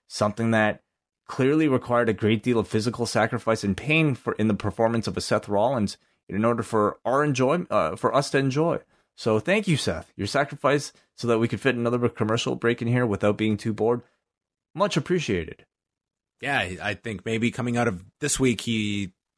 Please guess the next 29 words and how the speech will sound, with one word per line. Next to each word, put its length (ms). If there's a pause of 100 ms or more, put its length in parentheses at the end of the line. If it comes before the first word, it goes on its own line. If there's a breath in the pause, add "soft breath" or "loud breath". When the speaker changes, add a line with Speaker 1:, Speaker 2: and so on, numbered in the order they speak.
(280)
Speaker 2:
gonna 140
have 80
a 40
better 280
reception 520
than 120
he 60
did 160
last 320
week 240 (180)
on 140
Monday. 300 (1500)
Speaker 1:
What 120
was 80
last 220
week? 220 (880)
Speaker 2:
Oh, 140
last 300
week 160
was 140
his, 160
his, 240
his 160
comments. 520 (500)
Speaker 1:
Oh, 280
on 120
Speaker 2:
Food. 80
Speaker 1:
Twitter. 360 (540)
Speaker 2:
Yeah. 200